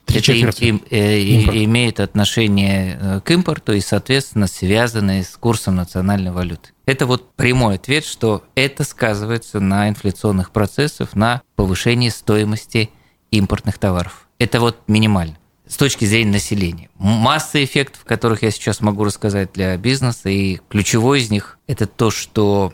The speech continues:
Speaker 2: с точки зрения инвестиций, с точки зрения модернизации оборудования, к сожалению, мы здесь тоже зависимы от импорта, даже уже китайского. И если это так, а это так, то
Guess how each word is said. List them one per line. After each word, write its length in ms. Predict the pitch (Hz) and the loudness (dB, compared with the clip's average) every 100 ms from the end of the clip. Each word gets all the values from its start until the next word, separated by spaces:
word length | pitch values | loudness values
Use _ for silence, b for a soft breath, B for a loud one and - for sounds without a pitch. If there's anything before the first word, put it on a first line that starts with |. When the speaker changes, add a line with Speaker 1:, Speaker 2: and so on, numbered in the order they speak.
| - | -10
Speaker 2:
с 100 | - | -18
точки 360 | - 110 - 113 | -4 -4 -2 -2
зрения 600 | 98 107 98 95 92 85 - | 0 2 2 2 0 -4 -2
инвестиций, 680 | 110 101 95 - 156 - 107 | 0 2 0 -2 -4 -2 -4
с 80 | - | -2
точки 260 | 107 - | -4 -2
зрения 260 | 101 104 98 | 0 2 2
модернизации 720 | 95 104 104 110 107 98 - | 2 0 0 0 0 -2 -2
оборудования, 520 | 95 98 135 151 113 | -2 0 0 0 -2
к 60 | 101 | -2
сожалению, 420 | 110 107 110 104 | -2 0 2 2
мы 160 | 98 98 | 2 0
здесь 160 | 98 | -2
тоже 300 | - 120 95 | -2 -2 0
зависимы 560 | 95 107 104 - 95 87 | 0 0 -2 -4 -4 -4
от 100 | - | 0
импорта, 460 | 139 160 - 113 101 - | -2 0 -4 -6 -8 -4
даже 300 | 127 139 127 | -2 0 0
уже 180 | 113 | -2
китайского. 600 | 110 117 107 90 - 78 - _ _ _ | -4 -2 -2 -2 -6 -12 -14 _ _ _
И 60 | 107 | 2
если 880 | 113 113 113 107 95 131 123 104 | 4 4 2 2 2 0 0 0
это 220 | 98 - 92 | 0 0 -2
так, 400 | 139 180 - - | 0 -2 -4 -8
а 120 | - | -2
это 180 | 104 104 | -2 -4
так, 400 | - 110 101 - - _ _ | -4 -2 -2 -8 -20 _ _
то 600 | - 110 110 110 110 107 | 0 2 2 2 2 0